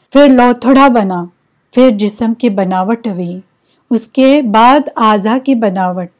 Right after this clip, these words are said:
ایک ایک پارٹ بنتے گئے، ہاتھ، پیر وغیرہ۔ پھر اس کے جوڑے، یعنی مرد اور عورت بنائے گئے۔ کیا وہ اللہ اس پر قادر نہیں ہے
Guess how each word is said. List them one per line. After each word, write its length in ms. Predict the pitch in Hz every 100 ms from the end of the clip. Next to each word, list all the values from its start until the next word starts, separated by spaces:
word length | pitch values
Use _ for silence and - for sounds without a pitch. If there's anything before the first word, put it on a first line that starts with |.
| -
ایک 240 | 220 214
ایک 220 | 247 233
پارٹ 280 | - 220 240
بنتے 380 | 240 208 214 202
گئے، 100 | 202
ہاتھ، 520 | 185 202 202 202 -
پیر 280 | 226 196 196
وغیرہ۔ 400 | 190 185 180 180 180 _ _ _ _ _ _
پھر 160 | 233 214
اس 220 | 208 202
کے 180 | - 214
جوڑے، 520 | 185 196 185 208 220 208 _
یعنی 260 | 202 196 196
مرد 340 | 190 233 226
اور 120 | 226
عورت 400 | 208 185 220 240
بنائے 400 | 208 196 190 185 185
گئے۔ 180 | 185 196 - _ _ _ _ _ _ _ _ _ _ _ _
کیا 200 | 285 302 359
وہ 80 |
اللہ 480 | 370 247 226 226 294 294 - _
اس 280 | 247 240 _
پر 160 | 277 277
قادر 360 | 294 240 196 247
نہیں 380 | 254 220 254
ہے 120 | 330